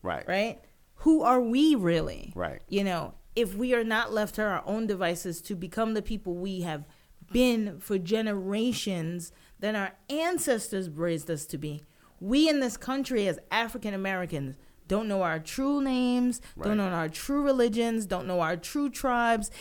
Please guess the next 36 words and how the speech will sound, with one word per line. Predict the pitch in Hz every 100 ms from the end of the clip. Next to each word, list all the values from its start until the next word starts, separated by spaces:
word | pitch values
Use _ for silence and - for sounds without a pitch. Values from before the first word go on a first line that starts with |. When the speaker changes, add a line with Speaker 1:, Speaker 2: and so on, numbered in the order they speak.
| -
Speaker 2:
It's | - 220
amazing | 214 233 285 294 254
when | 214
I | 190
go | 185
to | 185
work | 180 180 170 - - -
and | 190
the | 196 196
Italian | 196 226 220 226
people | 220 220 196
in | 190
my | 190 190
office, | 180 190 165 190
because | 185 175
I | 160
work | 156 170
in | 208
Long | 220 226
Island, | 202 196 190
so | 165
it's | 156 151
a |
lot, | 147 151 151 -
the, | 160
the, | 156 165 -
the, | - 143 147
the, | 139 139 -
the, | - - - - - - - -
the, | 147 147 127 85 78 - - - _ _ -
the | 175
ethnicity | 180 208 240 269 196 185
in | 175
my | 160
office | 160 160 156 147
is | 143